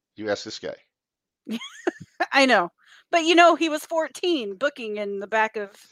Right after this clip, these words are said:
Speaker 2: classroom.
Speaker 1: Back of the classroom, yeah. What was it,
Speaker 2: <laughs>
Speaker 1: Centennial High?
Speaker 2: Something like that. I finally, I finally got to listen to part of the scrum, and <sighs> God, he's an idiot.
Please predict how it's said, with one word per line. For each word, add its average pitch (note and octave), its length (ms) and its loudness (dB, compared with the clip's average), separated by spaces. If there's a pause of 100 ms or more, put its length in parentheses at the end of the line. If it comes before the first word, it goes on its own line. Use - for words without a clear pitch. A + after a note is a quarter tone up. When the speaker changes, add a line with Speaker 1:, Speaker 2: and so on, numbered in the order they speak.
(360)
Speaker 2:
classroom. G#3 680 0
Speaker 1:
Back - 160 -10
of - 60 -20
the - 60 -14
classroom, - 380 -8 (120)
yeah. D#2 240 -12 (640)
What B2 100 -8
was G2 120 -8
it, - 60 -20
Speaker 2:
<laughs> F4 220 2
Speaker 1:
Centennial A2 300 -8
High? A#2+ 280 -10 (1080)
Speaker 2:
Something G#3+ 360 2
like F3 200 -6
that. D#3+ 300 -4 (600)
I A3 100 0
finally, A#3+ 560 0
I G3+ 80 -4
finally A3+ 300 -4
got G3+ 180 -2
to G#3 80 -10
listen G3 280 -6
to F3+ 60 -10
part G3 220 2
of F3 80 -6
the F3+ 80 -12
scrum, F3+ 520 -2
and E3 280 -8
<sighs> - 1700 -16
God, D3 240 -6
he's F#3 200 -12
an E3+ 80 -10
idiot. E3+ 380 -8